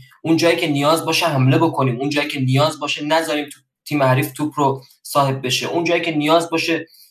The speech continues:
سانت بکنیم، اون جایی که نیاز باشه شوت بزنیم.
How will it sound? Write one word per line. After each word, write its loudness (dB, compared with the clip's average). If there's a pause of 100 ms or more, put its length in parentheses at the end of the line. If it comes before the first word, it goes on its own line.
(100)
سانت 2
بکنیم، 0
اون 0
جایی 0
که -4
نیاز 0
باشه -2
شوت -6
بزنیم. 0